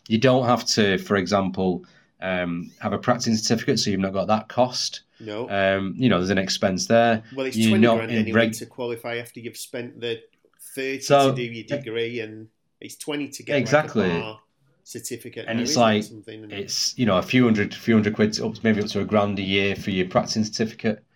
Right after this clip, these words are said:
Speaker 2: Ugh.
Speaker 1: Um, I'm not sure the exact prices of those. I'll have a look for that as well. Um, and, you know, y-, y-, you're not regulated in the same way. You know, there's, there's a bit less pressure in a way. So it, it's not a bad,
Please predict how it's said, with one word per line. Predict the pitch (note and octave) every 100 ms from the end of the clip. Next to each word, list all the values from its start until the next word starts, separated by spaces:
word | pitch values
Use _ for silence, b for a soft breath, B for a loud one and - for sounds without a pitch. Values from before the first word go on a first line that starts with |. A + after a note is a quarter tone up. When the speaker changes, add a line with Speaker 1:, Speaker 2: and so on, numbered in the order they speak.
| -
Speaker 2:
Ugh. | C3 F#2+
Speaker 1:
Um, | G2 G2+ G2 F#2+ F#2 F2+ - -
I'm | A2
not | G#2+
sure | G#2+
the | F2+
exact | F2 F2 E2+ - _ _ _ _
prices | - F#2+ F#2+ F2
of | F2 D#2
those. | D#2+ E2
I'll | E2+
have | E2
a |
look | E2+ -
for | -
that | D2
as | D2 F2
well. | E2 - b b b -
Um, | G2 G2 G2 G2+
and, | B2 A2+ A2 A2 G#2+ b b _
you | B2+
know, | A#2
y-, | G#2 G#2+
y-, |
you're | A2+ A2+ A#2
not | A2 F#2+
regulated | G#2+ A2 A2 G#2+ G#2+ A2
in | G#2+
the |
same | G#2 A2 G#2+
way. | G#2+ C3+
You |
know, | F#3
there's, | A2+ A2+
there's | B2 A#2 A#2+ _ _ _ _ -
a |
bit | E4 B2
less | C#3 C3+
pressure | - G2+ - A2+
in | F2+
a |
way. | D#2 G2 D3 - -
So | - A#2 A2 A2+
it, | A#2 B2
it's | B2+ A2
not | D3+ A#2
a | G#2+
bad, | A2+ A2+